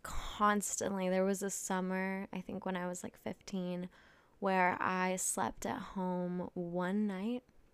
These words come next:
the whole summer. I was just on a constant internal run, right? So when it came to me and emotions, I fucking hated them.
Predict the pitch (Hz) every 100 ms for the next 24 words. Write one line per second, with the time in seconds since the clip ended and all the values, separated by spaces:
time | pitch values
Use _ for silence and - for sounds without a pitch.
0 | _ _ _ _ 208 196 202 - 190 185
1 | 190 208 226 - - - - _ _ _
2 | _ _ _ _ - 208 196 196 - -
3 | 202 190 - - - 202 202 196 - -
4 | - 214 220 - - 214 196 185 - -
5 | - 196 190 180 175 175 165 165 165 90
6 | - 185 - _ _ 190 170 180 185 -
7 | - - - - _ _ _ - - 247
8 | 240 - - - _ - - _ - 220
9 | 240 202 - 247 269 - 269 233 220 196
10 | 190 208 226 - 208 - - - 226 -
11 | 277 - 202 202 226 - 60 55 - 214